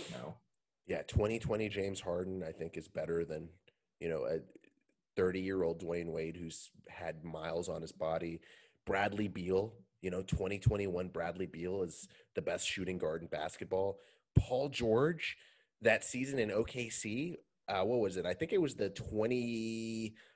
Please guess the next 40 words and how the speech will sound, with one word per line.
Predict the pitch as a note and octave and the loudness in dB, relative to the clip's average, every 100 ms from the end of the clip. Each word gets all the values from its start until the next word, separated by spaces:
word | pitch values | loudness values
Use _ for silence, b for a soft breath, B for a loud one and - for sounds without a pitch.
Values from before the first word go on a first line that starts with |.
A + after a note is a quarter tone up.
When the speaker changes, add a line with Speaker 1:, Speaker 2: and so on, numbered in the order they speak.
| b _ _ - | b _ _ 0
Speaker 2:
it | A2 | 6
was | A#2+ | 8
Speaker 1:
He | |
was | B2 | 10
Speaker 2:
the | C#3+ | 10
Speaker 1:
only | C3+ | 8
Speaker 2:
twenty | A2 | 10
Speaker 1:
there | A#2+ | 8
for | A2+ G#2 | 8 2
one | G#2 A2 | 0 2
year. | G#2+ G#2+ G2+ G#2 | 4 2 2 -2
What, | A2+ A2 | 2 4
Speaker 2:
Yeah, | D3 | 6
it | A2+ | 6
was, | A#2 | 6
no, | A2+ | 6
he | A2+ | 4
was | C#3 | 4
there | D3 A2+ | 6 6
for | |
Speaker 1:
twenty | A2 | 4
eighteen | A2+ | 2
twenty | A#2+ G#2+ | 2 0
nineteen? | D#2 | 0
Speaker 2:
two. | - _ | -10 _
He | - | -6
was | A#2 | -2
there | A#2+ C3 | 0 0
for | G#2+ | -2
two. | F#2+ - F2+ D2+ | -8 -6 -4 -2
In | F#2+ G2+ | -4 -2
twenty | - E3 B2+ | 0 0 0
eighteen, | G2+ A2 - F2+ | -2 -4 -4 -4
they | E2 | -4
lost | D#2 E2 - | -4 -6 -6
to | E2+ | -8
the | |
Jazz. | D#2+ F2 D#2+ D#2 - | -6 -2 -2 -4 -8
Twenty | - A#2 F#2+ | -4 -2 -2
nineteen, | E2 F#2 - F2+ E2 | -4 -4 -6 -6 -6